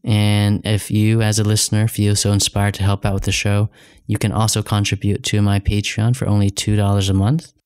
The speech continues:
which is less than half the cost of a Swiss espresso. And if not that, you can also share Seeing Color with friends and family. Spread the word, please.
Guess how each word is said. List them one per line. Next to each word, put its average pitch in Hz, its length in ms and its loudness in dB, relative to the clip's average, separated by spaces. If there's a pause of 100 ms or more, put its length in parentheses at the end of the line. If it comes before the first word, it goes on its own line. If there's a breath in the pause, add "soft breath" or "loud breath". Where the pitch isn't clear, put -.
(240)
which 107 240 0
is 104 260 0
less 107 220 0
than 104 300 2
half 104 180 0
the - 80 -4
cost 101 360 -2
of 101 200 0
a 110 60 -2
Swiss 101 360 -2
espresso. - 560 -4 (1000 loud breath)
And 101 560 2
if - 280 -6
not 101 220 0
that, 127 280 0
you 117 60 2
can 107 140 0
also 104 220 0
share 107 400 2
Seeing 120 300 2
Color 123 280 0
with 117 140 0
friends 107 260 0
and 101 100 2
family. 123 440 2
Spread 113 300 -4
the 110 100 0
word, 110 260 0
please. 123 480 0